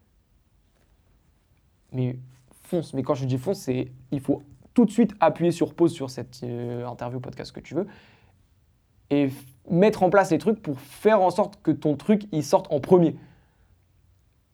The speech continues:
Parce que, surtout en France, et on peut repartir sur trois heures d'interview si je te dis des trucs comme ça, mais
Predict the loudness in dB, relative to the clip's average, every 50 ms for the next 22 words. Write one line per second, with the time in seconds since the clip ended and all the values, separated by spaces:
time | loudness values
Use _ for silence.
0 | _ _ _ _ _ 0 0 0 2 4 4 6 6 6 6 6 4 4 2 2
1 | 0 0 2 4 4 4 4 2 2 0 0 0 -4 -10 -20 -20 _ _ _ _
2 | _ -2 -2 -2 -2 -4 -4 -2 -2 -4 -4 -6 -12 -12 -12 -14 -6 -2 0 2
3 | 2 2 0 0 -2 -2 0 0 0 -2 -4 -8 -12 -14 -12 -10 -10 -10 -8 -8
4 | -8 -10 -10 -10 -10 -10 -10 -6 -4 -2 0 0 0 0